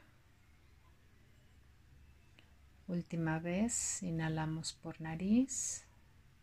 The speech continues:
y exhalamos por boca. Nos mantenemos centrados en nuestra respiración,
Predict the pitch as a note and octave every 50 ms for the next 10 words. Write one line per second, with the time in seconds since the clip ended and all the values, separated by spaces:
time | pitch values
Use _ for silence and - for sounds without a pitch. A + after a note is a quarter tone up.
0 | - - - - - - - - G3 F#3 F3+ - - - F3+ F3 E3+ E3+ E3+ E3
1 | E3+ E3 E3+ - - - - - E3 E3 F3 - - - - - - - - -
2 | - - - - - - - - - - - - - - - - - - - -
3 | - - - - - - - - - - - - - - - - - - - -
4 | - - - - - - - - - - - - - - - - - - - -
5 | - - - - - - - - F#3+ F3+ F3+ F3 F3 E3+ F3 - - E3+ F3 F3
6 | F3 F3 F3+ F3+ F#3 - - - E3+ E3 E3 - - E3 E3 E3 E3+ F3 F3+ F#3
7 | - - - - - - - - - - - - - - E3 D#3+ D#3+ D#3 - -
8 | - - - - - - - - - - - D#3+ D#3+ - - - F3+ F3+ F3+ F3+
9 | F#3 F#3 F#3